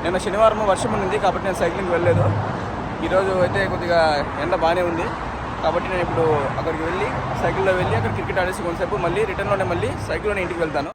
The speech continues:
ఎప్పటికీ నేను సైకిల్లో వచ్చినప్పుడు నా ఫేవరెట్ స్పాట్ వచ్చిందని ఇదే.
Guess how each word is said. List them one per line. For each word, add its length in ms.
ఎప్పటికీ 440
నేను 120
సైకిల్లో 340
వచ్చినప్పుడు 360
నా 60
ఫేవరెట్ 320
స్పాట్ 260
వచ్చిందని 340
ఇదే. 160